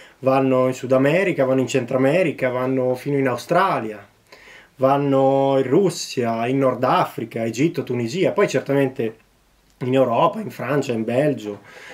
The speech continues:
in Spagna, in Inghilterra. Ehm, questo libro appunto tratta delle, delle loro vicende all'insegna di alcune parole chiave: l'internazionalismo, certamente, cioè la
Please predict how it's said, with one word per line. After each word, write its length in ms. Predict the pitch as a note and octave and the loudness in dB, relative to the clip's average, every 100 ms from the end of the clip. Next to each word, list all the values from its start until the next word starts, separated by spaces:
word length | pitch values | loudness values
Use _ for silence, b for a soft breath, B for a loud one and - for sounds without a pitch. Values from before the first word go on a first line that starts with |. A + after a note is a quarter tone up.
| B - | B -4
in 140 | B2+ | -4
Spagna, 760 | - C3+ D#3 D3+ B2+ A#2 A2 B2+ | 0 0 2 0 -4 -4 -8 -8
in 180 | D#3+ D3 | -2 2
Inghilterra. 880 | D3+ B2+ B2+ A#2 A2 G2+ - A2 - B B B B - | 2 2 0 -2 -10 -10 -14 -16 -18 B B B B -4
Ehm, 520 | E3+ D#3+ D#3 D#3 D3 | 0 2 2 0 2
questo 480 | G#3 G3+ - F#3 F3+ | 0 0 0 2 4
libro 280 | A3+ G#3+ | 2 2
appunto 420 | F3 - E3+ D3 C3 | 0 2 2 2 2
tratta 840 | D#3+ D3+ - C3+ B2 A#2+ A#2 A#2 A2+ - | 2 0 0 2 2 0 -4 -4 -8 -10
delle, 540 | B2+ D3 C#3 C3+ C3 | 0 4 4 4 4
delle 240 | B2 C#3+ C#3 | 4 4 4
loro 240 | C#3+ C#3+ | 4 2
vicende 600 | F3 - F3+ G#3+ C4 G3 | 0 0 2 4 4 4
all'insegna 720 | C#3 C3 B2+ - D#3+ D#3+ C#3+ | 4 4 2 2 2 2 0
di 440 | A#2+ B2+ B2 B2 A#2+ | 0 -2 0 -2 -2
alcune 600 | A#2+ - D3 C3+ B2 A#2 | -4 -4 -2 0 -2 -4
parole 360 | A#2+ C3 B2 | -2 -2 -2
chiave: 440 | - F3+ B2+ B2 D3+ | 0 0 0 -2 -2
l'internazionalismo, 1120 | C3 A#2+ A#2 A2 - B2+ B2+ E3+ D3+ D3+ F3 | -2 -2 -6 -6 -6 -4 -2 -2 -2 -2 -2
certamente, 760 | - A2+ B2 C3 C#3+ C3+ D#3+ | -4 -8 -4 -2 0 -2 -4
cioè 380 | D#3 B2 B2+ B2+ | -4 -4 -2 -2
la 280 | A2+ A#2 B2 | -4 -6 -6